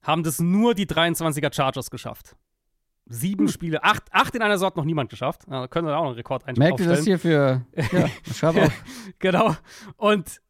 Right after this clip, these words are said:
Speaker 1: das ist ja letztlich dann die Frage. Sie schaffen's einfach nicht, in den entscheidenden Momenten die Plays zu machen. Sie verlieren dadurch regelmäßig Spiele, wo sie entweder besser oder zumindest gleichwertig sind. Und da musst du dir jetzt die Frage dann stellen, in Jahr drei deines Rebuilds,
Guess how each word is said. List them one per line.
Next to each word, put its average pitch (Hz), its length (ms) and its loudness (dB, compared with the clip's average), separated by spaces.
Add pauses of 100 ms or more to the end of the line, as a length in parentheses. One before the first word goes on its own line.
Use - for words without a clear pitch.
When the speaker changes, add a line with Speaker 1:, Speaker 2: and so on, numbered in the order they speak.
(140)
Speaker 1:
das 208 220 2
ist 226 80 -2
ja 226 80 4
letztlich 196 320 0
dann 170 100 2
die 147 100 -2
Frage. 147 380 0 (400)
Sie - 160 -6
schaffen's 226 380 0
einfach 196 420 -2
nicht, 160 340 -2
in 165 200 -4 (160)
den 151 160 -4
entscheidenden 160 300 -2
Momenten 147 300 -2
die 117 60 -8
Plays 165 320 -4
zu 196 100 -6
machen. 214 420 -4
Sie 139 120 -12
verlieren 170 420 -2
dadurch 170 360 0
regelmäßig 170 560 -2
Spiele, 156 360 -4
wo 139 100 -2
sie 139 240 -6
entweder 147 260 -2
besser 139 300 -2
oder 131 160 -4
zumindest 127 260 -8
gleichwertig 139 480 -2
sind. 143 240 -2 (400)
Und 143 120 -2
da 170 100 2
musst 208 180 0
du 196 40 0
dir 190 100 2
jetzt 190 160 -2
die 151 60 -4
Frage 160 260 2
dann 135 80 -4
stellen, 165 500 0
in 147 380 -6
Jahr 143 160 0
drei 151 480 2
deines 135 340 -4
Rebuilds, 143 500 -2